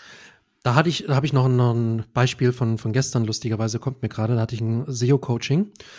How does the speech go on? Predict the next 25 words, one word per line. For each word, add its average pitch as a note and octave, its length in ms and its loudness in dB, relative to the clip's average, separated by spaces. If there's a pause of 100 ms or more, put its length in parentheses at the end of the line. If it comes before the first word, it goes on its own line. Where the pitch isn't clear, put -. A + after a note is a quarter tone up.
(320)
Und C#3+ 120 4
da C#3+ 80 6
ging's D#3+ 480 0
genau D3+ 320 4
nämlich E3+ 220 6
um C#3+ 100 4
das, D#3+ 180 2
da C3+ 100 4
hatten D3+ 200 2
wir D#3+ 100 4
uns D3 160 0
eine C3+ 60 0
Seite D3+ 280 2
angeschaut C3+ 540 2
und C3 380 -2
für - 160 -4
das B2 160 0
Hauptkeyword D3 560 -2 (120)
waren D3 460 0
wir D#3+ 120 2
eigentlich D3 160 2
schon C#3 120 -2
ganz C3+ 180 2
okay D3 240 0
gerankt. C3 480 2